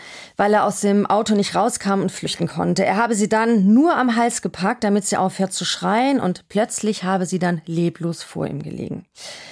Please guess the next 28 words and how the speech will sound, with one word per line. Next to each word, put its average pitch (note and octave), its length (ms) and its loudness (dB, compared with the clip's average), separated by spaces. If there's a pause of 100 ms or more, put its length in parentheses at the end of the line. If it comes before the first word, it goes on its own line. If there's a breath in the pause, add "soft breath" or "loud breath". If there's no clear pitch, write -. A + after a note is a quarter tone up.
(300 loud breath)
Er G#3+ 60 2
schreibt C#4 320 0
dann C4+ 140 4
noch, C4+ 180 2
also G3 160 2
in F#3 60 4
diesem F#3 180 4
Brief B3 260 2
an G3 140 2
seinen F3+ 220 2
Vater, A#3 580 0 (460 loud breath)
„Ich - 180 -2
hoffe, C#4+ 200 4
ich A3 120 0
kann B3 200 2
dir A#3 180 4
irgendwann C4 340 4
erklären, A#3 600 2
dass G3+ 200 0
ich - 360 -4
kein G3 340 2
Mörder A3+ 300 4
bin G#3+ 260 2
und F#3+ 180 2
mich G#3 140 2
so D3+ 160 -6
verteidigen D3 600 -4
musste.“ D3+ 340 -8